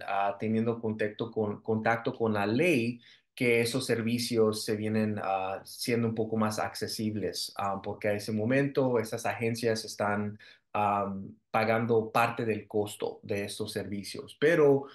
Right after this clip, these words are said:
ah, yo puedo decir que aquí en el condado de San Rafael, a nosotros, mi organización, Youth Transforming Justice, tiene un contrato con las escuelas. Entonces, cada vez que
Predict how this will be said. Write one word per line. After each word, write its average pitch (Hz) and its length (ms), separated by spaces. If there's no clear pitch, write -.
ah, 113 440
yo 139 300
puedo 147 280
decir 127 520
que 110 480
aquí 110 220
en 127 80
el 131 120
condado 113 720
de 107 520
San 104 200
Rafael, 117 800
a 110 220
nosotros, 117 640
mi 127 120
organización, 123 880
Youth 117 240
Transforming 113 580
Justice, 110 600
tiene 107 200
un 107 80
contrato 107 840
con 104 600
las 101 240
escuelas. 110 760
Entonces, 113 400
cada 120 280
vez 120 240
que 110 420